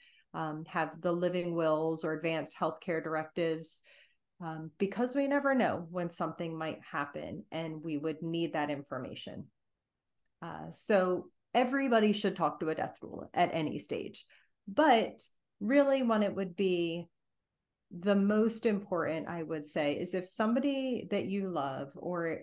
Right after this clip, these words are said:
if you get diagnosed with a terminal illness, even if you're gonna go through treatment, even if you're gonna try everything that may help, talk to a death doula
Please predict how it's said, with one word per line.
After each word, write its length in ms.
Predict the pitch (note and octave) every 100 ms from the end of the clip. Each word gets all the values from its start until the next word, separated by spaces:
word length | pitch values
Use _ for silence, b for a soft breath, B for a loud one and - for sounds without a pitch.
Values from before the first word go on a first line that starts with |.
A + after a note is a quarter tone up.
| -
if 240 | F#3 F#3
you 300 | E3+ G3+ G3+
get 200 | G3 F3+
diagnosed 720 | F3+ D3 D#3 D#3+ D3+ D3 D3 E3+
with 240 | E3 D#3 D#3 -
a 340 | F3 E3+ E3 - _ -
terminal 560 | - G3 G3 F#3+ F3+ -
illness, 420 | D3 C3 - -
even 300 | A3 A#3 D4+
if 100 | D#4
you're 120 | D4
gonna 180 | C4+ C4
go 140 | A#3 A3+
through 220 | A#3+ A#3+
treatment, 560 | - A3+ A3+ A3+ A3 -
even 320 | G#3 A3+ A#3+
if 120 | A#3
you're 120 | A#3+
gonna 200 | G#3+ G#3
try 600 | G3+ - F#3+ F#3 F#3+ F#3 -
everything 1160 | F#3 F#3 A#3 B3 A#3+ A3+ G#3+ G3+ G3+ G#3+ G#3+ B B -
that 300 | E3+ F#3 -
may 380 | F3 E3+ E3 G3+
help, 460 | G#3 F#3+ D3 - _ _ _ _ _ _ _ _ _ _ _ -
talk 420 | - A#3+ C4+ -
to 280 | - E4 D4
a 120 | C4
death 400 | G#3+ E3+ F#3 - -
doula 500 | E3+ E3 D#3+ D#3+